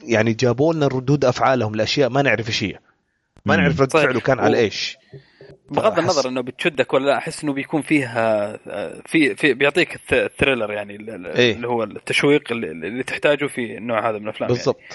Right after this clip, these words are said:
Speaker 1: بالضبط.
Speaker 3: أي.
Speaker 2: طيب، حلو.
Speaker 3: فأتوقع
Speaker 2: إذن
Speaker 3: إنه
Speaker 2: أنتوا الاثنين
Speaker 3: جيد.
Speaker 2: روحوا شوفوه وتعالوا. يستاهل.
Speaker 1: <laughs> ممكن يا أخي، أنا حطيته في الواتش ليست.
Speaker 2: طيب.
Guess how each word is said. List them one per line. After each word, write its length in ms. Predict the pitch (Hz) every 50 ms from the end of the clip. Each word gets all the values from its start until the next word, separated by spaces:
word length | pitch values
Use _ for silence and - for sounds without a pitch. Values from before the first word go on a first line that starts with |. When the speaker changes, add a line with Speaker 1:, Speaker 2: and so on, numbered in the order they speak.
| - - - -
Speaker 1:
بالضبط. 440 | 117 113 117 107 101 - _ - - -
Speaker 3:
أي. 40 |
Speaker 2:
طيب، 140 | 131 110 120
حلو. 300 | 117 - - 139 113 92
Speaker 3:
فأتوقع 360 | 87 - 160 - 233 214 226
Speaker 2:
إذن 80 | 196 -
Speaker 3:
إنه 80 | 190 190
Speaker 2:
أنتوا 140 | 190 190
الاثنين 320 | - 104 95 - 117 117 110
Speaker 3:
جيد. 180 | - - 120
Speaker 2:
روحوا 420 | 85 80 82 - 92 101 101 95 87
شوفوه 420 | - - 87 87 - - 117 120
وتعالوا. 380 | 117 101 - - 92 85 90 - - - - - - - - - - -
يستاهل. 600 | - - 87 85 82 82 - - - - - - - 139 - - - - - 143 - -
Speaker 1:
<laughs> 600 | 190 - - - - - - - - - 151 139
ممكن 300 | 147 165 170 170 110 101
يا 80 | 98 95
أخي، 140 | 92 107 120
أنا 100 | 131 127
حطيته 300 | 120 - 185 156 - 110
في 80 | 110
الواتش 280 | 110 110 110 98 - -
ليست. 200 | 104 92 - -
Speaker 2:
طيب. 320 | 92 95 98 101 113 160